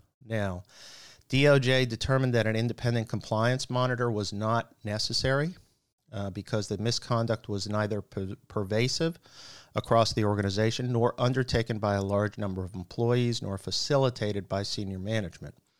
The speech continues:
Two, although two of the company's seven thirty-seven flight technical pilots deceived the F A A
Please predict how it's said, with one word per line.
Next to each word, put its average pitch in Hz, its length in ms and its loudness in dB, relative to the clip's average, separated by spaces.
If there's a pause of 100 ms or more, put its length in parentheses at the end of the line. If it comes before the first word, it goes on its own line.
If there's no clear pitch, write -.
(640)
Two, 123 340 2
although 107 300 2
two 123 260 2
of 101 120 -2
the 104 80 -2
company's 98 560 -2
seven 110 400 0
thirty-seven 101 640 0 (100)
flight 107 400 2 (140)
technical 135 480 0
pilots 110 580 2
deceived 151 640 0
the 98 160 0
F - 180 -4
A - 120 -4
A 95 360 -6